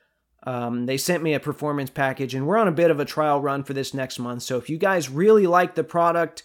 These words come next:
who knows, you know, this could become more of a long-term thing, so that's up to you. In the meantime, I figure I'm gonna have a little fun with this thing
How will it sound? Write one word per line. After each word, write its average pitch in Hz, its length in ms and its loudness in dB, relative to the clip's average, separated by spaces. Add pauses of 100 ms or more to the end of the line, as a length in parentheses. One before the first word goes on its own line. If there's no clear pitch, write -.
(640)
who 185 180 -2
knows, 156 380 -2
you 139 80 -6
know, 127 120 -4
this 135 160 -4
could 156 200 -6
become 147 300 -4
more 143 180 -2
of 127 80 -2
a 127 40 -2
long-term 123 520 -4
thing, 123 240 -6
so 147 160 -2
that's 196 380 2
up 175 200 2
to 156 140 -6
you. 147 400 -2 (320)
In 175 160 0
the 185 60 2
meantime, 165 480 -2
I 139 80 -4
figure 143 340 -4
I'm 131 120 -4
gonna 127 160 -6
have 131 200 -6
a 127 40 -4
little 120 200 -4
fun 120 300 -8
with 110 120 -12
this 113 200 -8
thing 101 320 -12